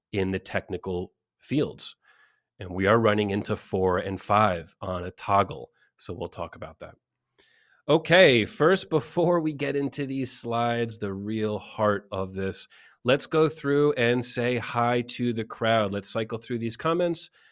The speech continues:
and say hello. Who do we have here? We have Robert. Hello. How you doing? Walker, ready to learn. Great. This is all about learning. Jonathan, hey, cool peeps. I finally made it. Thank you for coming live. Really appreciate it. Love the commenting.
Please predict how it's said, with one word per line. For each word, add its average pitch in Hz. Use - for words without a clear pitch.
and 107
say 107
hello. 120
Who 107
do 104
we 101
have 90
here? 85
We 101
have 101
Robert. 110
Hello. 104
How 90
you 90
doing? 104
Walker, 131
ready 98
to 101
learn. 113
Great. 101
This -
is 92
all 98
about 98
learning. 92
Jonathan, 113
hey, 113
cool 135
peeps. 135
I 104
finally 117
made 113
it. 95
Thank 113
you 117
for 120
coming 113
live. 110
Really 104
appreciate 95
it. 85
Love 92
the 95
commenting. 87